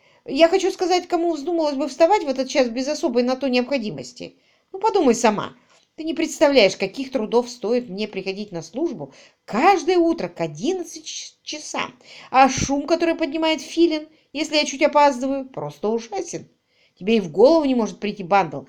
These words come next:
какая это собачья жизнь». «Расскажешь мне об этом всём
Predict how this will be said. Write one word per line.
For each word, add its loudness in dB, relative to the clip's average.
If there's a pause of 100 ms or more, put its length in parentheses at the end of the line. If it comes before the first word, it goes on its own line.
(200)
какая -2
это 0
собачья -4
жизнь». -10 (1700)
«Расскажешь 2
мне 2
об 0
этом -4
всём -10